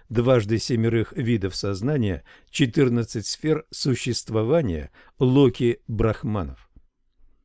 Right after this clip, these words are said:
Читатель теперь будет в состоянии лучше всё это понимать.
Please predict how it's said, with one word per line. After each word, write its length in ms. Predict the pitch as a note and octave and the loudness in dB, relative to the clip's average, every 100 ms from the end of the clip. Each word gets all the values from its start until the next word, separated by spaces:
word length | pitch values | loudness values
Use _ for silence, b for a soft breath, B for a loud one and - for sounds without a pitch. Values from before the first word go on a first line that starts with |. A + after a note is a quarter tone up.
| _ _ | _ _
Читатель 560 | - C3+ B2 A#2 B2 G#2+ | -2 0 4 4 2 -4
теперь 340 | B2 B2 B2+ | -4 0 -2
будет 260 | B2+ C3+ C3 | -2 -4 -4
в 60 | |
состоянии 640 | - C3+ - D3 D3 D3 | -4 -4 0 2 2 2
лучше 400 | D3 E3 C3+ C3+ | 2 2 0 -4
всё 240 | G2 - G#2+ | -6 -2 -2
это 220 | F#2+ G2+ | -2 -4
понимать. 560 | - G#2 A2+ E2 - | -4 -2 -2 -4 -10